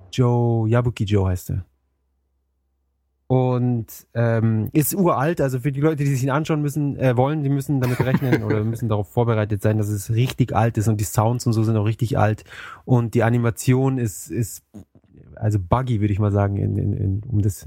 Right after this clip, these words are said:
Speaker 1: in, in heutigen, äh, heutig auszudrücken. Und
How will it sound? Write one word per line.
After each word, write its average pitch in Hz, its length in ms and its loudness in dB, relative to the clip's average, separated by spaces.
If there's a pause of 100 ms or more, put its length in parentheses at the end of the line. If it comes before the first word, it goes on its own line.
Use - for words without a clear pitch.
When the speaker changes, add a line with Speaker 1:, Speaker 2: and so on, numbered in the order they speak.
(100)
Speaker 1:
in, - 160 2
in 113 260 0 (340)
heutigen, 107 460 2 (720)
äh, 98 300 0 (360)
heutig 113 260 0
auszudrücken. 104 640 -2 (580)
Und 117 560 2